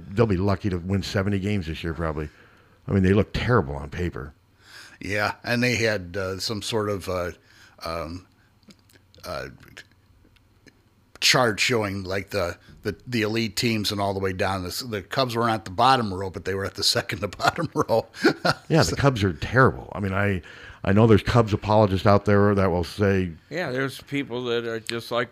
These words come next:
Speaker 3: go with, uh, Farrell.
Speaker 1: Yeah.
Speaker 2: Like, like they've been
Speaker 3: People
Speaker 2: for,
Speaker 3: that
Speaker 2: you know, for a hundred years. They're
Speaker 3: Yeah.
Speaker 2: saying, "Hey, they, maybe they don't look good on paper, but, you know, they're gonna be competitive. It's gonna be fun to watch 'em, blah, blah, blah."
Speaker 1: It's not, they wasn't fun to watch 'em last year.
Speaker 2: No.
Speaker 1: I barely watched 'em. They were terrible to watch last year.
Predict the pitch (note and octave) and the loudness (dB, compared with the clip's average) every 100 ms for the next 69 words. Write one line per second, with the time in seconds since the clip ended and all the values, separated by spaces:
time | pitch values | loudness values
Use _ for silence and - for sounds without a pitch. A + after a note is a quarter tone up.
0 | _ - A#2 A#2 - A#2 A2+ A2+ B2 C3+ | _ -8 -6 -6 -8 -8 -8 -8 -10 -10
1 | B2 C3+ C3 B2+ C#3+ - C#3+ C3 C#3 A#2+ | -2 2 2 4 0 2 0 2 -2 0
2 | C#3+ B2+ C#3 B2+ C#3+ C3 C#3 C#3+ C#3 D3 | -2 -2 -2 -2 0 2 2 2 0 2
3 | A2+ G2 A2 A2 G2+ C3 D3+ E3+ D3+ D3+ | 2 2 0 0 0 0 2 2 2 0
4 | C#3+ - - - C3 D#3 D#3+ D#3 E3 D#3+ | -2 -8 -18 -10 -2 2 4 4 4 2
5 | C#3+ D#3+ D3 C#3+ D3+ C3 A#2+ A#2+ C3+ C#3 | 4 4 4 4 4 4 2 2 2 4
6 | C#3 C3 C3 B2+ C3 B2+ A#2+ C3 B2+ A#2+ | 4 2 2 2 0 0 2 4 4 2
7 | A2+ C3 A#2+ A2+ B2 A#2+ A2 A2 A2+ - | 0 0 0 0 0 0 2 2 2 -2
8 | A2 F#2 F#2 E2 D#2+ C3 G#2 A#2 G#2 G#2 | -4 -6 -6 -8 -4 -2 2 4 4 6
9 | A2+ C3 F#2 A#2+ G#2 A2 F#2 E2+ F#2 C3 | 6 6 4 6 10 8 8 2 2 2
10 | - C2+ F2 - _ - A2+ A2 E2 A#2+ | -4 -8 -8 -10 _ 0 2 2 2 0
11 | E2 A#2 G#2 D#2+ D#2 D2+ D#2 G#2 G2+ F#2+ | 4 6 6 4 -2 -4 0 2 2 0
12 | D3 E3 D2+ D2 C#2 - C#2+ C2+ - G#1+ | 0 0 -2 -4 -6 -8 -10 -10 -12 -12